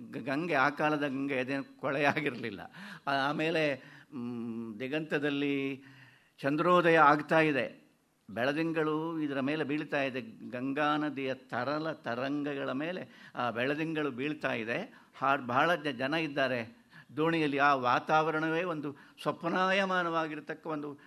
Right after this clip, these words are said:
ಒಂದು ವಾತಾವರಣ ಅದು. ಅದರಲ್ಲಿ ನೀವೊಂದು ಹಾಡು ಹೇಳಿ ಅಂದರೆ, ಇವರು ವನಸುಮದ ಹಾಡು ಹೇಳ್ತಾರೆ. ಈ ಕನ್ನಡ ಕೃತಾರ್ಥವಾಯ್ತಲ್ಲ.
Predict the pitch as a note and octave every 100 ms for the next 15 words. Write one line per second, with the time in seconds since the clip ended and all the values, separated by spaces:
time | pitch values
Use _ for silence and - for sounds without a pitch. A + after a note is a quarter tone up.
0 | - C#3+ B2+ C#3 C#3+ D#3+ D3 C3+ B2 C#3
1 | D#3+ G3 F#3+ F3+ E3 D#3 B2+ C#3 F3 C#3+
2 | D3 C3+ C3 - C3 C3 - - - D#3
3 | D3 C3 C3 F#3 - D3 C3 A#2+ A#2 B2
4 | B2 G#2+ G#2 G2 F#2+ - - - - D#3
5 | C3 A#2 - _ _ _ _ _ _ _
6 | _ _ _ _ _ _ _ _ _ _
7 | _ _ _ _ - C3+ E3+ G3+ F3+ D3+
8 | D3+ F#3 G3 G3+ - - D#3 A#2 G2 E2+
9 | D2+